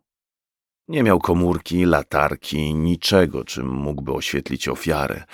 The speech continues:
przyjrzeć się człowiekowi, któremu przed momentem odebrał życie. Nie musiał jednak tego robić, by wyraźnie widzieć jego twarz. Ciosy, które wymierzył, nie były przypadkowe. Wiedział doskonale, co czynił.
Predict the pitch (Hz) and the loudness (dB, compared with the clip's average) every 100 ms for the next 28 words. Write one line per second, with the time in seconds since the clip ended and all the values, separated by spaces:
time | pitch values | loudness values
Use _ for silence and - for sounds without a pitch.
0 | - - - - 92 76 65 - - 65 | -20 -14 -6 2 4 4 -2 -6 -6 -6
1 | - 76 65 71 - 85 67 69 80 76 | -4 -2 -2 -2 2 2 2 -2 0 2
2 | 78 - 82 73 80 82 82 80 76 71 | 0 0 -2 2 2 4 2 0 0 0
3 | 76 73 71 65 69 - - - - _ | 2 2 2 0 -6 -6 -10 -12 -18 _
4 | _ _ _ _ _ _ - 113 98 80 | _ _ _ _ _ _ -2 2 4 4
5 | 76 69 71 69 78 73 80 85 67 - | 4 2 -2 -2 0 2 6 6 4 -2
6 | 67 71 76 78 73 67 73 65 65 69 | -6 -4 2 2 2 0 -4 -4 -6 -6
7 | - 69 64 - 71 - - - _ _ | -4 -4 -4 -2 -2 -2 -8 -16 _ _
8 | _ _ _ _ _ 120 110 - 82 - | _ _ _ _ _ 2 2 2 -2 0
9 | 73 73 73 78 98 90 73 73 78 73 | 0 2 2 4 6 4 2 -2 -2 0
10 | 73 69 - 69 69 - 71 69 - - | 0 -2 -4 -6 -6 -4 -4 -4 -8 -16
11 | _ _ _ _ _ _ - 107 101 87 | _ _ _ _ _ _ -6 2 6 6
12 | 87 - 85 85 71 - - - 64 65 | 4 2 2 2 2 -2 -6 -4 -4 -4
13 | - | -8